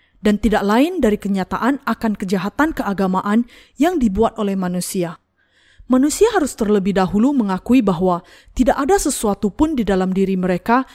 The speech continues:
yang bisa membuat dosa-dosa mereka dilenyapkan di hadapan Allah. Ketika kita dilahirkan ke dalam dunia ini,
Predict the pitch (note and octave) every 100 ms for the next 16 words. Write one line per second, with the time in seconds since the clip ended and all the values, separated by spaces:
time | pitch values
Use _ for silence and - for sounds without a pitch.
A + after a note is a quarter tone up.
0 | - - B3+ A3+ C4 - G4 C#4+ G3+ G3+
1 | G3+ F#3+ F#3 F#3 G3+ F#3+ F#3 F#3 C4+ A3
2 | F#3+ F#3 F3+ - B3+ A3+ F3 F3+ F#3 E3
3 | F3+ E3 - _ _ - - - - A3
4 | - G#4+ F4 B3+ G3+ F#3+ F3 G#3 G#3 C#4+
5 | C#4+ G#3 G3 F#3 F#3+ F#3 F3+ F#3+ A#3+ D#4+